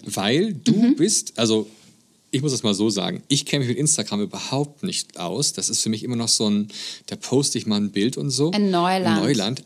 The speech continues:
Speaker 1: Anna hingegen, die ist da schon ein bisschen Pro. Und wenn ich das richtig verstehe, bist du dann im Vergleich zu Anna so eine Art Superexperte. Weil,
Speaker 2: Definitiv.
Speaker 1: ähm,
Speaker 2: <laughs>
Speaker 1: dein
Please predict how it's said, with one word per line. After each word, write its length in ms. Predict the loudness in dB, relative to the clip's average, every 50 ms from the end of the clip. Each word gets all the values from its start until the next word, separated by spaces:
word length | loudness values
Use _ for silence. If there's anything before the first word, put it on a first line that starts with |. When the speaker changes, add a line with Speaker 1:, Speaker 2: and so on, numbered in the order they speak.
| _ _
Speaker 1:
Anna 240 | -4 0 0 0 2
hingegen, 640 | 2 2 2 2 0 2 2 2 2 2 2 0 -2
die 140 | -2 -2 0
ist 140 | 0 0 0
da 60 | 0
schon 180 | -2 -2 -2 -4
ein 60 | -4 -8 -8 _
bisschen 500 | 2 2 4 4 2 2 0 -2 -4 -4
Pro. 440 | -2 2 2 4 4 4 2 0 -2 -2 0
Und 120 | 0 0
wenn 40 | 0 0
ich 60 | 0
das 100 | 0 0
richtig 220 | 0 0 0 -2
verstehe, 500 | 0 0 0 0 0 2 2 4 4 2
bist 260 | 2 0 -2 -2 -2
du 120 | 0 0 2
dann 140 | 2 2 0
im 120 | -2 -4
Vergleich 400 | -4 -4 -4 -2 -2 -2 -2 0
zu 160 | -2 -2 -2
Anna 300 | -2 -2 0 0 0 -2 -4 -10 -14 -10 -8
so 120 | -6 -4
eine 80 | -4 -2
Art 140 | -2 -2
Superexperte. 1080 | 0 0 0 0 0 0 0 -2 -2 0 0 -2 -2 -2 -4 -6 -6 -6 -6 -8 -8 -8 -14 _ -16 -14 -12 -10 -10 -12 -14 -16 -20 _
Weil, 360 | -4 -2 0 2 2 2 0 -2 -4 -8 -6 -2
Speaker 2:
Definitiv. 600 | 0 0 0 0 0 0 0 0 0 0 0 2 2 2
Speaker 1:
ähm, 140 | 2 2 4 4 2 2 2
Speaker 2:
<laughs> 180 | -2 -4 -4
Speaker 1:
dein 340 | -2 0 0 0 -2 -4 -6